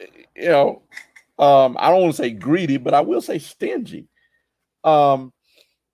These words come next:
you know, and, and there, there's this idea that, you know, "I got mine, you get yours," you know, um, yeah. <laughs> But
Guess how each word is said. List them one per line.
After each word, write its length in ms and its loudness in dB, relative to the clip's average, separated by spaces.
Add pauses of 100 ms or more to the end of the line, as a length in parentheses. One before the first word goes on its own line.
(1800)
you 100 -10
know, 320 -4
and, 300 -8
and 260 -8 (100)
there, 220 -4
there's 300 -6
this 180 -8
idea 520 0
that, 300 -2
you 120 -8
know, 380 -6 (1120)
"I 120 0
got 260 4
mine, 480 2
you 120 -4
get 240 0
yours," 920 -2
you 200 -12
know, 440 -4
um, 640 -2 (1040)
yeah. 460 -2 (540)
<laughs> 80 2 (1160)
But 420 2